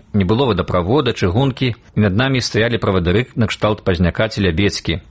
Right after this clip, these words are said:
Але ж самі яны прывыклі жыць у камфорце, гойсай то ў Амерыку, то ў Еўропу.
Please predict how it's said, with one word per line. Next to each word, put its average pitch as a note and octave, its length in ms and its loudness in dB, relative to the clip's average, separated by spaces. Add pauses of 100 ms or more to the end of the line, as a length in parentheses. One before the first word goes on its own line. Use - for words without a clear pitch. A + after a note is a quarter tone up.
Але G#2 220 0
ж - 80 -2
самі C#3+ 320 0
яны G2+ 160 2
прывыклі G2+ 400 0
жыць F#2+ 240 0
у - 20 -2
камфорце, F#2 720 0 (240)
гойсай G#2+ 560 0
то - 160 -2
ў F#2+ 160 4
Амерыку, A2+ 400 0
то F2+ 160 0
ў E2+ 160 2
Еўропу. C3 400 0